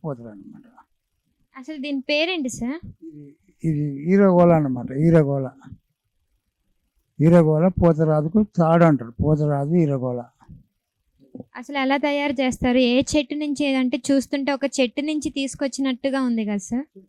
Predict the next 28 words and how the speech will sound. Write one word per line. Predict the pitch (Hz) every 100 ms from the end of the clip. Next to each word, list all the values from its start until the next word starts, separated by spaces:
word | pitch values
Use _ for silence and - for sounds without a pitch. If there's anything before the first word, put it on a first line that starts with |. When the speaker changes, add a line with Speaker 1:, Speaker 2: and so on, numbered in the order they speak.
| -
Speaker 1:
చెట్టే | 175 - 226 190
ఇది, | 151 143 135
ఒక | 143 160
చెట్టు | 151 156
పెద్దగా | 160 160 151 175
ఉంటుంది | 160 151
అన్నమాట. | 135 127 120 113
చెట్టు | 143 127 139 151
పొడుగు | 151 156 147
ఉంటుంది | 135 117
అన్నమాట. | 107 101 - _ _ _ _ _ _ _ -
అది | 143 147 151
మన | 147 143 -
పుంటికూర, | 160 180 170 180 151 147
గోంగూర | 175 170 170 156
ఉంటుంది | 151 160 170
కదా, | 185 214 294 _ _ _ _ 135
ఆ | 139 139
గోంగూర | 165 170 165 160 165
చెట్టు | 147 165
అన్నమాట | 151 135 120 113
ఇది. | - - _ _ _ _ _ _ -
దానికి | 156 143 -
పువ్వు | 160 156 165
ఉంటుంది, | 147 147 135 135 156 - - 906 - _ _ _ -
కాయలు | 156 160 165 151
కాస్తుంది, | 143 - 135 135 147 - - - _ _ _ _ _ _ _ _ -
అన్నీ | 147 196